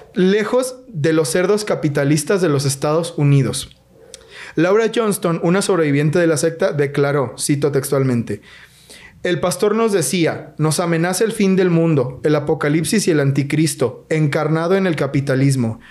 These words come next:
Nuestro templo de Dios y nuestra causa están en peligro de muerte y debemos prepararnos para el último sacrificio".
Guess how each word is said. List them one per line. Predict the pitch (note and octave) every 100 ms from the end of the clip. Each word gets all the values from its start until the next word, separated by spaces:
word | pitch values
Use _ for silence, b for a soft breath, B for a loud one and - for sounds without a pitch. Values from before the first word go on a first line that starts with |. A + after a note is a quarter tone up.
| B -
Nuestro | D#3 D3 D#3 D#3+
templo | E3+ F3 A3
de | F#3
Dios | D#3 E3 F#3
y | F#3
nuestra | D#3 C#3 D3+ C3+
causa | F3 G3 F3+ D#3+
están | F3+ C#3+ D3+ D#3+
en | E3+
peligro | D3 C#3 C#3+ D#3+
de | C3+
muerte | C3+ D#3+ - G3+ B B
y | D#3+
debemos | C#3+ C#3+ D#3 E3+
prepararnos | E3+ D3+ C#3+ C#3 D3 F3+ F3+
para | - C#3+ C3+
el | C#3+ C#3
último | F3+ G3+ G#3 G3+ F#3+ G3
sacrificio". | - C#3 C#3 C3 C3 G3+ G#3 - B2+ G2+